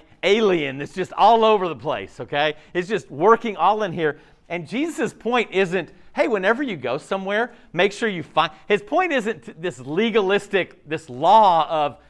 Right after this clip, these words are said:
"You go and find that." He's really bringing up this issue of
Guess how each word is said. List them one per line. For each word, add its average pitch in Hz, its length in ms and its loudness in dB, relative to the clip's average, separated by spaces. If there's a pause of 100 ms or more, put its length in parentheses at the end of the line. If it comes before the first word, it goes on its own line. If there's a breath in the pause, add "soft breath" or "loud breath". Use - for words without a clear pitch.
(360 soft breath)
"You 202 240 -4
go 254 180 2
and 208 100 -4
find 160 360 -6
that." 170 340 0 (140)
He's 160 200 -14
really 185 380 -4
bringing 147 500 -8
up 143 180 -2
this 131 240 -8
issue 143 440 -8
of 127 320 -2